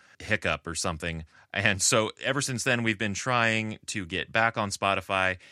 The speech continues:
We're, and we just found out yesterday that we are, in fact, available on Spotify. In fact, right now, there are two versions of Spotify or of Barca Talk that show up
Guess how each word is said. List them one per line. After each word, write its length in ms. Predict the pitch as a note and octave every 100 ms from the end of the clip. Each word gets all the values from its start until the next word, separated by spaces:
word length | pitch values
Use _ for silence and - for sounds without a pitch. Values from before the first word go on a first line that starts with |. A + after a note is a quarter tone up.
| - -
We're, 300 | B2 C3 C3+
and 280 | A2+ A#2 A2
we 140 | A#2
just 260 | A2 A2 G2+
found 220 | C3+ B2+
out 140 | B2 G2+
yesterday 360 | A2+ - A#2+
that 160 | A2+ G2+
we 180 | A2+ G#2
are, 180 | A#2
in 120 | A2+ A2
fact, 520 | A#2 G2 F#2+ - - -
available 480 | G2 A2 G#2+ G2+ G2+
on 180 | G2 F#2+
Spotify. 600 | - G2+ F#2 - E2 E2
In 80 |
fact, 260 | E2+ G#2 F#2+
right 200 | B2+ A#2+
now, 180 | B2 A2+
there 180 | G#2+ F#2+
are 80 |
two 300 | F#2 - D3
versions 460 | A#2 G#2+ G2+ G2+ F#2
of 80 | F#2
Spotify 640 | - F#2 F2 F2+ F2+ E2 - - _
or 220 | A2 G2
of 280 | - G#2 E2+
Barca 280 | G#2 G2+ G2
Talk 320 | F#2+ E2+ -
that 160 | G2 -
show 260 | - G2
up 160 | F#2+